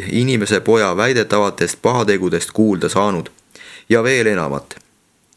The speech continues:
Veendunud lõpuks, et Jeesus ei hakka temaga rääkima ega talle imetegusid sooritama, tegi Herodes mõnda aega meistrikurul nalja. Siis rõivastas ta vanasse kuninglikku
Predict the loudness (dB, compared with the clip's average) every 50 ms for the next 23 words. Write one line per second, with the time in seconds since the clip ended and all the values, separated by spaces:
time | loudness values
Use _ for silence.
0 | _ _ _ 0 2 2 2 0 0 0 0 0 2 2 2 2 2 2 0 -2
1 | -2 -4 -8 -10 -14 -20 -20 -14 -2 0 0 2 2 2 2 2 2 0 0 0
2 | 0 2 2 0 0 0 0 0 2 2 2 0 0 0 0 2 2 2 2 0
3 | -2 -2 0 0 0 0 -2 -6 -14 -20 -20 -20 -16 -4 0 0 2 2 2 2
4 | 2 2 2 2 0 0 0 0 0 2 2 0 0 -2 -2 -4 -2 0 2 4
5 | 4 4 2 0 0 0 0 0 -2 -4 -8 -16 _ _ _ _ _ 0 2 2
6 | 2 2 2 2 2 4 4 4 4 4 2 2 2 0 -2 0 0 0 0 0
7 | 2 2 2 2 2 0 0 0 0 2 2 2 0 0 0 -2 0 0 2 0
8 | 0 0 -2 0 0 0 0 0 0 0 -2 -2 -4 -8 -16 -20 _ -20 -20 -20
9 | -20 -20 -20 -20 -8 -2 0 2 2 2 4 2 2 2 2 0 0 0 0 -2
10 | 0 0 0 0 0 2 2 2 2 0 0 0 0 0 0 2 0 0 2 2
11 | 0 0 0 0 0 0 -2 -4 -2 0 0 0 0 -2